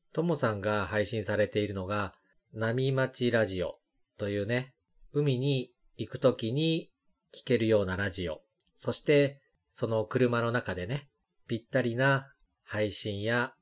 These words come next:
音楽というのを配信されてるんですけど、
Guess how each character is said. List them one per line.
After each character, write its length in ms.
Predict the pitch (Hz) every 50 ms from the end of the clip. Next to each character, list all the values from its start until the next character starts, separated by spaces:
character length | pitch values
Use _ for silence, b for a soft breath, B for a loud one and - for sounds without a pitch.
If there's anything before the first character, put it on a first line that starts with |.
| _ _ _ _ _ _ _
音 200 | - 107 107 104
楽 200 | 95 90 - -
と 120 | - - - - _ _ _ -
い 100 | 117 113 113
う 80 | 110
の 260 | 101 98 92 90 87
を 60 | 82 80
配 260 | - - 104 101 98
信 240 | - - 104 98 92
さ 140 | - 98
れ 100 | 95 95
て 340 | - _ - 101 95 92 92
る 200 | 92 101 98 92
ん 80 | 90 90
で 120 | 87 87 87
す 100 | - -
け 120 | - 92
ど、 360 | 87 92 90 90 87 85 85